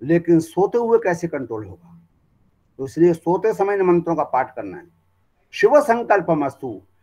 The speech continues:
शिव वाला संकल्प हो, कल्याण का, भद्र का संकल्प हमारा है। तो मन को दूसरे के भावन बनाने के लिए, दूसरे के अनुकूल बनाने के लिए आपके मन का संकल्प बदलना है।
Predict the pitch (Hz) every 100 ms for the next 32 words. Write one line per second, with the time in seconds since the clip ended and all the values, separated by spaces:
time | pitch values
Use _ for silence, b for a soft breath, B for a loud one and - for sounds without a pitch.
0 | _ - 180 175 180 170 160 156 143 135
1 | 127 113 117 104 - _ _ _ _ _
2 | 160 190 226 240 226 165 120 151 175 277
3 | 254 - 175 165 156 127 123 117 113 90
4 | 85 - _ _ _ _ _ _ 139 120
5 | 135 214 262 180 139 139 220 240 - _
6 | _ 117 170 208 262 277 269 208 165 180
7 | 190 175 160 165 165 160 160 147 123 139
8 | 165 175 185 262 285 247 208 208 202 175
9 | 175 175 160 175 147 123 143 175 b b
10 | b 147 175 175 214 170 156 160 196 185
11 | - 208 170 233 175 131 120 95 _